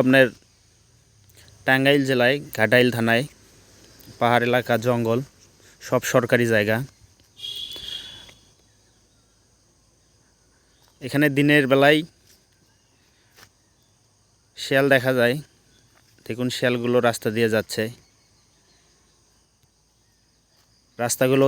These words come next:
দেখেন, অনেক কঠিন। ওই দেখুন, দূরে দুইটা শেয়াল দেখা যাচ্ছে। বৃষ্টি হলে চলাচল খুবই কঠিন হয়ে যায়। এই জায়গাগুলো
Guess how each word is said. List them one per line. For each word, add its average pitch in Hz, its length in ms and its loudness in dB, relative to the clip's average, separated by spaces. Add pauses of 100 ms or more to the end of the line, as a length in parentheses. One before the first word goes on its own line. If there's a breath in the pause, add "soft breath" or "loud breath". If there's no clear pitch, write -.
(100)
দেখেন, 120 260 0
অনেক 117 200 -2
কঠিন। 117 260 -2 (1500)
ওই 120 260 0 (100)
দেখুন, 127 220 0 (800)
দূরে 120 360 -4
দুইটা 120 180 -2 (100)
শেয়াল 120 260 -2
দেখা 113 220 0
যাচ্ছে। 113 280 -6 (4000 soft breath)
বৃষ্টি 127 340 -2
হলে 139 200 6 (280)
চলাচল 131 380 2 (120)
খুবই 131 220 2 (100)
কঠিন 131 300 -4
হয়ে 113 200 -2
যায়। 117 160 -4 (4000 loud breath)
এই 113 120 -8
জায়গাগুলো 139 360 -4